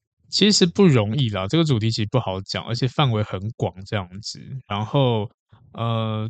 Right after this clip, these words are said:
对于我来说，感情啊，这两个人的事情，它当然，呃，只要牵涉的人多，它当然麻烦度就会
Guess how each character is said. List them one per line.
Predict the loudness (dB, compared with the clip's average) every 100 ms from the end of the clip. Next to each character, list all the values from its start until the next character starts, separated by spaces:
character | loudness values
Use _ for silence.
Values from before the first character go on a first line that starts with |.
| 0
对 | 4
于 | 6
我 | 4
来 | 2 0 -2
说， | -4 -4 -2 -2 -4 -4
感 | -2 -2
情 | -4 -4 -2
啊， | -2
这 | 0 2
两 | 0 -2
个 | -4
人 | -4
的 | -4
事 | -4 -4
情， | -6 -6
它 | -4
当 | 0 2 2
然， | 2 0 -4 -10 _ _
呃， | -6 -4 -4 -6 0
只 | 2
要 |
牵 | 2 4 2
涉 | 4 4
的 | 4
人 | 2 -2 -2
多， | -2 -2 -2
它 | -2
当 | 0 0
然 |
麻 | 0 0 -2
烦 | -4 -8 -10 -16 _ _ _ _ _ _ _
度 | 0 0
就 | 0
会 | 0